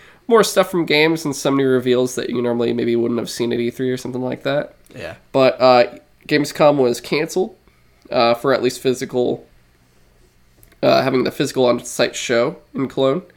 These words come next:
Speaker 1: Uh, the tickets will be refunded, I, uh, they said soonish. But they're working hard, they're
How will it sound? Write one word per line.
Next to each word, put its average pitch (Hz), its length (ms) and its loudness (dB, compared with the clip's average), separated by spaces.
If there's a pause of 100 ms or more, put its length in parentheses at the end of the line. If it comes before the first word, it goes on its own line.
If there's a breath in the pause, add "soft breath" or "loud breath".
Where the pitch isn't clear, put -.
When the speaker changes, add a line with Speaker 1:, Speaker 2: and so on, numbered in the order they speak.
(480 soft breath)
Speaker 1:
Uh, 120 300 6
the 123 80 0
tickets - 340 -6
will 143 100 0
be 127 260 -2
refunded, 123 540 0
I, 117 380 -2
uh, 117 140 2
they 120 100 -2
said - 200 -6
soonish. 117 640 -4 (420 soft breath)
But 131 260 4
they're 139 380 4
working 147 400 0
hard, 139 480 -2
they're 127 200 0